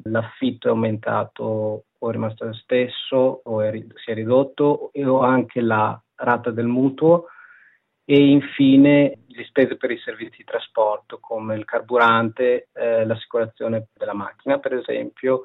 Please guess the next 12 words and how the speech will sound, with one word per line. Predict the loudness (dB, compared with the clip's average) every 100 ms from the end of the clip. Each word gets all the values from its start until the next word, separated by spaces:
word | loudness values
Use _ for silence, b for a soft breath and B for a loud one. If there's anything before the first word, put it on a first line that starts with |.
| -6
biglietti | -4 0 0 -2 -6
per | -8 -10
il | -10
trasporto | -12 -12 -10 -10 -12 -20
pubblico. | -20 -20 _ -20 -20 -20 _ _ _
Tra | 4
i | 4
beni | 6 8 8
non | 10 8
essenziali | 6 4 2 2 2 0 0 0 2
invece | 4 0 0 -2
abbiamo | 0 2 2 2 0 -2